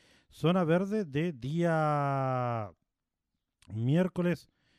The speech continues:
ocho de noviembre. Por supuesto, hasta ahora junto a usted a través de Radio Maipo y los diferentes medios también que están conectados junto a nosotros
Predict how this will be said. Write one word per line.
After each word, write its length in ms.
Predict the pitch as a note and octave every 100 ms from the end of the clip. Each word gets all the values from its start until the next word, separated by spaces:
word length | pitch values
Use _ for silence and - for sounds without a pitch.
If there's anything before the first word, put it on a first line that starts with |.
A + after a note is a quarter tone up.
| _ _ _ _
ocho 460 | C#3+ C#3 - D#3
de 360 | C3 G2 B2 C3+
noviembre. 520 | A2 A2+ A2+ G2 E2+
Por 140 | F2 E2+
supuesto, 300 | G#2 A2+ A#2
hasta 140 | -
ahora 260 | A2+ A#2 B2
junto 280 | - A2 G#2
a 20 |
usted 300 | - B2+ C#3+
a 100 | C3+
través 260 | G#2 G#2 G2
de 120 | G2+
Radio 280 | F#2+ B2+ A#2
Maipo 460 | A#2+ B2 - D3 - _ _
y 60 | -
los 100 | E2+
diferentes 460 | D2 E2+ G#2+ G2+ G2+
medios 320 | G2 A2 A2
también 420 | A2 G2 G#2+ A#2
que 300 | - A#2 B2 _ _ _
están 280 | - - G#2+
conectados 520 | G#2 A2+ F#2+ A#2 A2 G2
junto 480 | B2+ B2+ A2+ B2+ B2+
a 100 | A2
nosotros 640 | A#2+ - A2 G2 G#2+ G2+